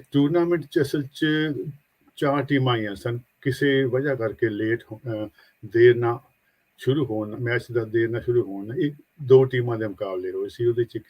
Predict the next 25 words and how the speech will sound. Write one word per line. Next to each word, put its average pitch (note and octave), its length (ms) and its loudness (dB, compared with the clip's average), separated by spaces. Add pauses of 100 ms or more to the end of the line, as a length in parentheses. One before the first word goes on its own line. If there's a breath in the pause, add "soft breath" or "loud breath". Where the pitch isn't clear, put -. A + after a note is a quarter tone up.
ਟੀਮ G#2 200 -10
ਜੇਤੂ G2 360 -8
ਸੀ, C#3+ 240 -8 (840 soft breath)
ਜਿਹਦੇ, B2+ 380 2
ਜਿਹਨੂੰ B2+ 380 2
ਫਿਰ A2+ 560 0
ਜੇਤੂ A#2+ 420 2
ਟੀਮ C3 260 -2
ਨੂੰ B2+ 180 -2
ਇਨਾਮ G#2+ 380 -6
ਆਪਣੇ A2+ 380 -6
ਇਮਰਾਨ A2+ 480 -4
ਹੁਸੈਨ G#2+ 420 -8
ਨੇ, C3+ 120 -6
ਆਪਣੇ B2+ 380 -4 (460 soft breath)
ਬਰੈਡਫੋਰਡ B2 440 0
ਦੇ A#2 280 2 (520)
ਐਮ A#2+ 120 -2
ਪੀ A#2 220 0
ਨੇ, G#2+ 220 -4 (220)
ਯੂ A#2 120 0
ਕੇ A2+ 160 0
ਦੇ A2 120 -2
ਐਮ G#2+ 140 -2
ਪੀ B2 180 -6